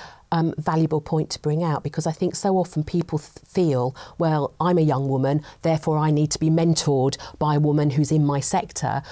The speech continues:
whereas actually, if you need to be a bit more open-minded, because so many different people are bringing very different things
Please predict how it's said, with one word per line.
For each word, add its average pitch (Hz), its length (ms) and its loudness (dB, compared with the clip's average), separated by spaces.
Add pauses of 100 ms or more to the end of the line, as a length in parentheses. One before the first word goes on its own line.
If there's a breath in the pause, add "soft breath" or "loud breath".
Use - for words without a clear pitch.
(160 loud breath)
whereas 160 360 2
actually, 139 760 -2
if - 260 -4
you 151 140 2
need 151 180 2
to - 80 -8
be 151 80 0
a 143 40 0
bit 151 140 -2
more 147 200 2
open-minded, 147 640 -2
because 147 260 -6
so 160 180 -2
many 160 240 0
different 156 320 -4
people 151 320 -2
are 131 60 -2
bringing 147 300 -2
very 160 300 0
different 143 320 -6
things 127 400 -2